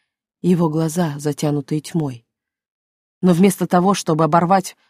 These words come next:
мою жизнь одним мощным профессиональным заклинанием,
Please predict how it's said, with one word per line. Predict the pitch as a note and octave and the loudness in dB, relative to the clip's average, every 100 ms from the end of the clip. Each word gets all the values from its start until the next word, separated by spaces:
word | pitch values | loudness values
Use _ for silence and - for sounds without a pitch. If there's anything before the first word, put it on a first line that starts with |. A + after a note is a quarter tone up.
| _ _ | _ _
мою | E3+ F3 D#3+ | 2 4 4
жизнь | E3 A3 E3+ | 2 2 4
одним | D#3 G3+ F3+ | 2 4 4
мощным | F3 G#3 - D#3 | 4 2 0 -4
профессиональным | D3+ D#3 - F3 G3 G3 D#3+ | -4 -4 0 2 2 2 0
заклинанием, | D#3 E3+ E3+ A3 B3 E3 C#3+ | -2 0 2 2 2 0 -6